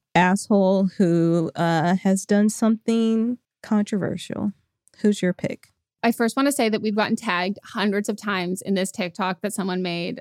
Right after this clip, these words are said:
Speaker 2: um, about how Rachel is the new Karen. And I would
Speaker 1: Mm-hmm.
Speaker 2: just like to know if that person <laughs> listens to our podcast.
Speaker 1: Yeah.
Speaker 2: <laughs> Because it feels so specific.
Speaker 1: Yeah, we've been saying it for months, probably a year at this point.
Speaker 2: Yeah, like,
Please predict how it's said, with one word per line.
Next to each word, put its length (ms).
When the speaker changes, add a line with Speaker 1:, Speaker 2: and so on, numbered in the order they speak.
Speaker 2:
um, 360
about 300
how 160
Rachel 380
is 100
the 80
new 160
Karen. 580
And 120
I 80
would 180
Speaker 1:
Mm-hmm. 40
Speaker 2:
just 500
like 260
to 100
know 140
if 80
that 160
person 340
<laughs> 20
listens 460
to 80
our 140
podcast. 840
Speaker 1:
Yeah. 220
Speaker 2:
<laughs> 280
Because 240
it 140
feels 380
so 260
specific. 840
Speaker 1:
Yeah, 340
we've 200
been 140
saying 320
it 100
for 160
months, 560
probably 340
a 60
year 360
at 160
this 220
point. 300
Speaker 2:
Yeah, 380
like, 160